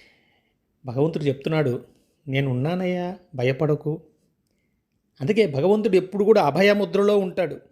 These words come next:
విశ్వమంతా వ్యాపించి ఉన్న భగవంతుడు ఉండగా, "హరిమయము విశ్వమంతయు హరి విశ్వమయుండు, సంశయము పని లేదు,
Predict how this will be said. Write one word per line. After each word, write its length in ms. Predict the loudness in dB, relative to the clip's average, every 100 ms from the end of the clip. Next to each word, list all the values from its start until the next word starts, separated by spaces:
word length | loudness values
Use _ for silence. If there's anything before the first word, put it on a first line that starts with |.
| _ _ _ _ _ _ _ _ _ _ _ _ _ -2
విశ్వమంతా 880 | -2 2 2 2 0 -4 -4 -2 0
వ్యాపించి 600 | 0 0 0 -4 -2 -4
ఉన్న 300 | -4 -4 -6
భగవంతుడు 680 | -4 -2 0 0 0 -2 -4
ఉండగా, 640 | -4 -2 0 0 -4 -10 _ _ _ _ _ _ _ _
"హరిమయము 600 | 0 2 2 2 0 0
విశ్వమంతయు 840 | -2 -2 -2 0 -4 -4 -4 -4
హరి 200 | -4 -4
విశ్వమయుండు, 880 | -4 -4 -4 -4 -4 -4 -6 -6 -4
సంశయము 760 | -4 -2 -2 0 2 2 0 0
పని 300 | -2 -2 -2
లేదు, 540 | 0 0 2 0 -4